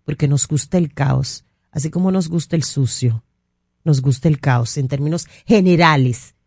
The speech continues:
porque todos no somos iguales, pero en términos generales eso es lo que se maneja en este país. Usted va por una calle sucio, usted va por una calle desorden, usted va en un semáforo desorden, y además a la gente no le gusta que le pasen balance, que le pidan.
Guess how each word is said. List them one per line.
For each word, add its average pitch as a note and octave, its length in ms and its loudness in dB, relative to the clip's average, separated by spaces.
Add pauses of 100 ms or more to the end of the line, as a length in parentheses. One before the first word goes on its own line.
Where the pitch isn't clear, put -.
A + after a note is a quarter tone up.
(100)
porque D3+ 240 -6
todos F3 320 -4
no E3 80 -2
somos D3 340 -4
iguales, C3 400 0 (160)
pero G3+ 140 4
en E3 80 2
términos G3 360 2
generales F#3 460 2
eso F#3 120 -4
es - 20 0
lo F3+ 80 -2
que F3 100 -8
se E3+ 140 -6
maneja D3 320 -4
en C#3+ 80 -6
este C3+ 240 -10
país. C3 340 -10 (160)
Usted G#3+ 300 0
va G#3+ 80 2
por G#3 140 0
una G#3 200 -2
calle B3 320 0
sucio, - 540 -2 (160)
usted A3 260 -2
va G#3+ 100 2
por G#3+ 120 -4
una G#3 160 -2
calle A3 240 0
desorden, F#3 640 0 (180)
usted A3+ 320 0
va A3 80 2
en A3+ 100 2
un A3+ 80 2
semáforo A3 520 -2
desorden, E3 720 -2 (240)
y C4+ 100 0
además A3 380 -2
a - 20 -2
la G#3+ 120 0
gente G3 260 -2
no F#3+ 100 -2
le G3 100 0
gusta E3+ 320 -4
que D3 100 -4
le C#3 100 -2
pasen C3+ 340 -4
balance, B2+ 560 -4 (640)
que G3 100 2
le E3+ 160 4
pidan. C#3 640 -4